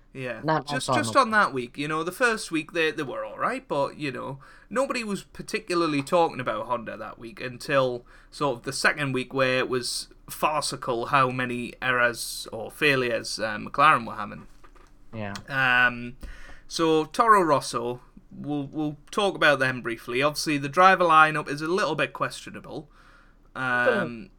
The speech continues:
Speaker 1: it's probably the weakest Toro Rosso lineup for quite some time, in my opinion. You know, they've always,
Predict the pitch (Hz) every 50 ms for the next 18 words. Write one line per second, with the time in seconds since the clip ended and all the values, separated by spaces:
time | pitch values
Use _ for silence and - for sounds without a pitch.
0 | - 147 143 139 - - - - - - 226 208 214 180 165 156 147 143 139 139
1 | 139 139 151 208 208 - - 151 147 - - - - - 185 175 165 151 147 147
2 | 147 151 147 147 - - 160 147 139 135 135 147 147 139 139 139 135 127 - -
3 | - - - 139 139 135 131 127 - - - - - 202 - 190 190 - - -
4 | 190 175 151 143 - 202 190 170 147 139 135 120 120 120 120 117 113 107 107 -
5 | 120 110 120 117 123 139 143 139 131 127 131 120 139 143 143 180 190 196 190 180
6 | 160 143 -